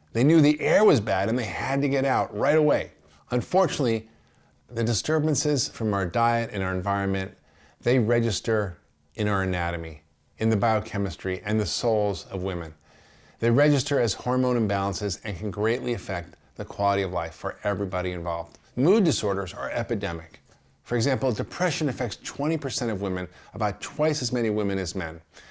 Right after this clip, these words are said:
P M S, or premenstrual syndrome, affects between sixty and seventy-five percent of United States women. This is not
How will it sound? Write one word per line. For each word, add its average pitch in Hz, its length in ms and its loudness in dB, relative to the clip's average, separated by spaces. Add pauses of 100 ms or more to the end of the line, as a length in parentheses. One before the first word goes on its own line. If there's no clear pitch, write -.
(320)
P 185 180 2
M 170 140 2
S, 147 480 0
or 104 100 -8
premenstrual 139 580 -2
syndrome, 101 500 -4 (380)
affects 127 320 -4
between 123 320 -2
sixty - 680 -4
and 202 180 -4
seventy-five 151 800 -4
percent 120 440 -6
of 101 120 -6
United 104 300 -6
States 117 300 -8
women. 120 280 -6 (360)
This 165 140 0
is 160 140 2
not 151 520 0